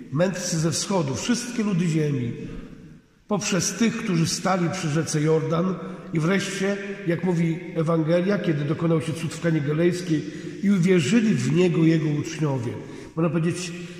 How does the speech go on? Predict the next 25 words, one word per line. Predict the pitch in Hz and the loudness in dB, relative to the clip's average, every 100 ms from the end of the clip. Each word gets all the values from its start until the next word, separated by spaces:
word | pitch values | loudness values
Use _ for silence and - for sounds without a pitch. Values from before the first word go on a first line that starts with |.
| - | 0
Jezus | 175 165 165 | 2 2 0
chce | - 160 | 0 -2
wszystkich | - - - - 214 - - - 170 - - | -4 -10 -10 -2 0 0 -4 -6 -8 -10 -6
do | 151 | -6
siebie | - 160 | 0 0
pociągnąć. | - 147 165 139 120 113 120 - - - - - - | 0 -2 0 -2 -2 -4 -6 -8 -14 -16 -16 -12 -2
Pierwszy | 233 - 170 | 0 2 2
wymiar | 214 214 160 - - - - - - - | 2 2 0 -4 -8 -10 -12 -14 -14 0
tej | 196 | 2
uroczystości | 196 190 185 - 208 202 208 180 156 - - - - - _ _ _ _ - | 4 2 2 0 -2 -2 -2 -2 -2 -4 -12 -14 -18 -20 _ _ _ _ -6
objawienia | 147 170 151 190 190 | 0 2 4 2 2
Bożego | 135 147 135 143 123 131 - - | 2 0 0 -2 -2 -6 -6 -6
to | 160 | 0
jest | 160 135 | 0 2
właśnie | 185 - 165 | -2 0 0
to, | 196 | 2
że | 156 139 | 2 0
Bóg | 135 226 269 - - 254 - - | 4 4 4 0 -6 -8 -8 -10
chce | - - 247 | -6 0 2
pociągnąć | 247 208 - 202 208 175 196 - | 2 0 0 0 0 2 0 0
wszystkich. | - - 202 - - - 113 - - - - - - - - - _ _ - - - | -4 0 2 2 -2 -4 -6 -6 -10 -10 -10 -12 -14 -18 -20 -20 _ _ -20 -18 0
Bóg | 160 - 160 | 0 2 2
nie | 247 | 2
chce | 247 - 190 | 2 -2 -2
pozostawić | 170 - 196 190 - 202 208 | -2 -2 0 0 2 2 2